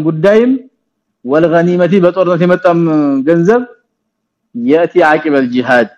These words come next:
ኪታቡል ጂሃድ ይመጣል። ከዛ ቀጥሎ ይመጣልሃልና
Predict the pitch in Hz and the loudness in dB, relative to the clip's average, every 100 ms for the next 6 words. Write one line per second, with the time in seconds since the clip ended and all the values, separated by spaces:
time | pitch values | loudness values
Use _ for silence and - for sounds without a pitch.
0 | _ _ _ 131 147 143 139 156 143 117 | _ _ _ -2 0 2 0 0 -2 -4
1 | 104 101 _ _ _ _ _ _ _ - | -6 -8 _ _ _ _ _ _ _ -2
2 | 147 143 160 160 156 180 170 151 147 151 | -2 2 0 0 -2 0 0 0 0 0
3 | 139 139 143 156 | 2 0 0 0